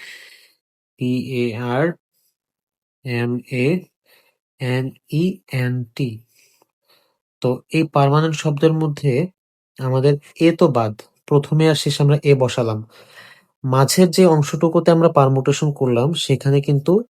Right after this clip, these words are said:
এই এন জিনিসটা রিপিটিং ইউনিট, অর্থাৎ এন দুইবার আসছে। আমরা জানি কোনো একটা জিনিস যদি দুইবার, একাধিকবার যদি রিপিট করে, যতবার রিপিট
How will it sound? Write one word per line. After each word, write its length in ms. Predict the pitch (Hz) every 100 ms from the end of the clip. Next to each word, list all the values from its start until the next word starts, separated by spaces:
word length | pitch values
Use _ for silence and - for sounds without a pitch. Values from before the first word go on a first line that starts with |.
| _ 156
এই 80 | 151 - - 170
এন 100 | 185 185 170
জিনিসটা 400 | 175 170 - 151 165
রিপিটিং 300 | 139 143 139 135
ইউনিট, 260 | 120 110 107 120
অর্থাৎ 300 | 120 156 180 -
এন 80 | 139 127
দুইবার 220 | 123 123 117
আসছে। 220 | 104 - 110 - - - - - -
আমরা 160 | 147 170
জানি 120 | 170 175
কোনো 120 | 165 156
একটা 140 | 147 160
জিনিস 180 | 160 160 151
যদি 160 | 151 147
দুইবার, 320 | 127 123 135 143 - - 139 147 156
একাধিকবার 400 | 143 139 143 151 143
যদি 140 | 143 123
রিপিট 200 | 123 143 -
করে, 140 | 117 160 185 127
যতবার 340 | 123 156 165 156
রিপিট 200 | 160